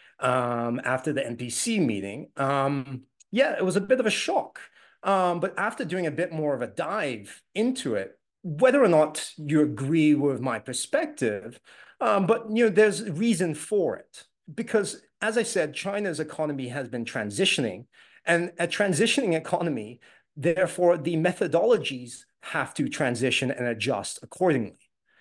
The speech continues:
Let me put some numbers out there. So in twenty twenty-three, for example, like, we saw eleven point six million graduates, university graduates from China. That's up from th-, six point two million in twenty twelve,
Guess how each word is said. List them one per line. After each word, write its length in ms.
Let 120
me 120
put 200
some 200
numbers 300
out 220
there. 200
So 180
in 160
twenty 320
twenty-three, 840
for 200
example, 720
like, 220
we 100
saw 480
eleven 560
point 320
six 420
million 760
graduates, 880
university 540
graduates 440
from 140
China. 360
That's 200
up 220
from 260
th-, 280
six 300
point 340
two 260
million 420
in 120
twenty 300
twelve, 380